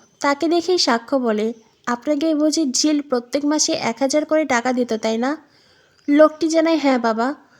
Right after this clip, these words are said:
ওই মেয়েটার জন্য আমি বেঁচে আছি, সবাই তো আমায় ছেড়ে চলে গেছে, আমি নিজেও চলতে পারি না, হাঁটতে পারি না,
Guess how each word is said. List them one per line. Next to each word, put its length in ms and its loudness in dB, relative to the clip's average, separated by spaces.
ওই 180 4
মেয়েটার 380 4
জন্য 220 0
আমি 200 0
বেঁচে 360 2
আছি, 460 -2
সবাই 420 0
তো 120 -2
আমায় 200 0
ছেড়ে 280 0
চলে 280 0
গেছে, 460 0
আমি 240 2
নিজেও 320 2
চলতে 380 2
পারি 280 0
না, 200 -4
হাঁটতে 420 0
পারি 260 2
না, 260 -4